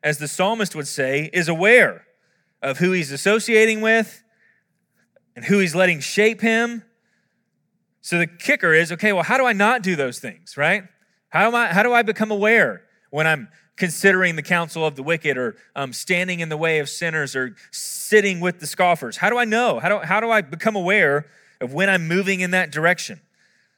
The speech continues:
Um, I would encourage you, if you're not reading, um, scripture, I would encourage you, a great place to start would be to read the Proverbs. Um, the book of Proverbs is all about this very thing. Um,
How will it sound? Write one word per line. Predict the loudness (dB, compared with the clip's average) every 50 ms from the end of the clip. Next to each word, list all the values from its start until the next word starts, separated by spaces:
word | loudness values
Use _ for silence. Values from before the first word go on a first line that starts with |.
| _ _
Um, | -8 -6 -4 -2
I | 0 0
would | 0 0
encourage | -2 -2 0 2 2 2 2 0 -2
you, | -4 -6 -6
if | -6 -6 -8
you're | -6 -6
not | -6 -6 -6 -6
reading, | -8 -8 -6 -6 -8 -8 -10 -12 -14 -18 _ _ _ _ _ -10
um, | -6 -6 -4 -4 -4 -6 -8 -14 -18 _ _ _ _ _ _ _ _ _ _ _
scripture, | -16 -12 -10 -12 -12 -10 -10 -8 -6 -4
I | -4 -4
would | -6 -8
encourage | -12 -10 -8 -8 -8 -8 -8 -10
you, | -10 -10 -10
a |
great | -10 -10 -10 -10 -10 -8
place | -8 -10 -10 -10 -14
to | -16 -18
start | -14 -10 -8 -8 -8 -8
would | -10 -14 -14
be | -12 -14 -14
to | -12 -14 -14 -14
read | -12 -14 -14 -14 -14
the | -18
Proverbs. | -12 -10 -10 -10 -10 -12 -14 -18 _ _ -20 -20 _ _ _ _ _ _ _ -12
Um, | -8 -8 -6 -6 -8 -10
the | -10
book | -12 -10 -12
of | -12 -10
Proverbs | -8 -6 -6 -4 -6 -8 -10 -12 -14
is | -18 -20 -12 _
all | -6 -6 -6 -6
about | -6 -6 -4 -6 -6 -8 -14 _ _ _ _
this | _ -10 -10 -10 -10 -10
very | -10 -8 -6 -6 -6 -8
thing. | -10 -12 -14 -14 -14 -18 _ _ _ _ _ _ _ _ _ _
Um, | -8 -6 -6 -6 -6 -8 -10 -16